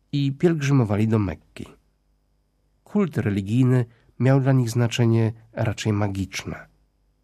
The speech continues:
Rozpowszechniona była wiara w duchy, dżinny. Przykładem walki z politeizmem jest odrzucenie wspomnianych staroarabskich bogiń, Allat,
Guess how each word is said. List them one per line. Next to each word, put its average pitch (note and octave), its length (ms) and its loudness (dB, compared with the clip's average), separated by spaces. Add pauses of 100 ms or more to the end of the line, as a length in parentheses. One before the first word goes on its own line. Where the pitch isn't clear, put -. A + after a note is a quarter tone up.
(420)
Rozpowszechniona B2 840 0
była B2+ 260 0
wiara A#2+ 320 0
w G#2 100 -6
duchy, G#2 520 -2 (520)
dżinny. G2+ 600 0 (1000)
Przykładem E3 480 2
walki F3 360 0
z - 80 -6
politeizmem C3 680 2
jest C#3 260 2
odrzucenie C#3 600 0
wspomnianych C3+ 720 0 (200)
staroarabskich B2 840 0
bogiń, G2 560 0 (440)
Allat, G#2+ 640 -4